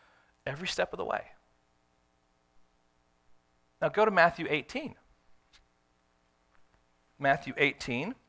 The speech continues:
and you know this passage probably as the passage on discipline. So, "Well, we don't wanna go there." Uh, yeah. Yeah, all right. But, you know, the important thing here is that this is a,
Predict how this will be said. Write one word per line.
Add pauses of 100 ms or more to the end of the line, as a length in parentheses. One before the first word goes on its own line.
(140)
and
you
know
this
passage
probably
as
the
passage
on (320)
discipline. (680)
So,
"Well,
we
don't
wanna
go
there."
Uh, (200)
yeah. (840)
Yeah,
all
right. (2000)
But,
you
know, (180)
the
important
thing
here
is
that (480)
this
is
a,